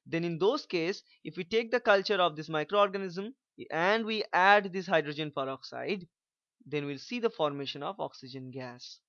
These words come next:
Then you can tell that yes, for this microorganism, the catalase test is a positive, right? Now, if we provide the extract of microorganisms and peroxide, it won't result in the oxygen production. We can tell that this catalase test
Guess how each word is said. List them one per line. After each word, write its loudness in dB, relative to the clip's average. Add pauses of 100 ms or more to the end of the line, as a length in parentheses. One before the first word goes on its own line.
(460)
Then -6
you -8 (100)
can -8 (140)
tell 0
that -2
yes, 0 (260)
for 6
this -4
microorganism, 0 (220)
the -2
catalase 2
test -2
is -4 (360)
a -16 (180)
positive, -8 (480)
right? -2 (300)
Now, 2
if -2
we -2
provide 2
the 0
extract -4
of -6
microorganisms -2
and -8
peroxide, 0
it -16
won't -2
result 0
in -6
the 2
oxygen -4
production. 0 (240)
We -6
can -4
tell 0
that -4
this -6
catalase -2
test -4